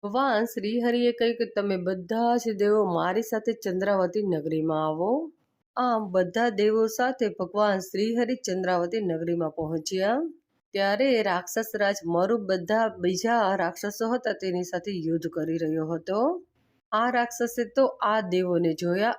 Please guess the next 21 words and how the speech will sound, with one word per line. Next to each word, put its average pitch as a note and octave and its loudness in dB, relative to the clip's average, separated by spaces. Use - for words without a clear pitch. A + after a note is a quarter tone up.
આ G#3+ 0
દેવોને A3 0
જોઈ A#3 2
અને G3 0
તેને G3 -2
તો G3+ -8
પોતાના G3 0
બીજા F#3+ -2
બધા F3+ 0
રાક્ષસો F#3+ -2
સાથે G3 -2
યુદ્ધ F3+ 2
કરતા A3+ -2
હતા F#3 -4
તેને F#3+ -4
પડતા G3+ -2
મૂકી A#3 -2
અને F#3 0
દેવો F#3 -2
તરફ D#3+ -4
આવ્યો. E3+ -2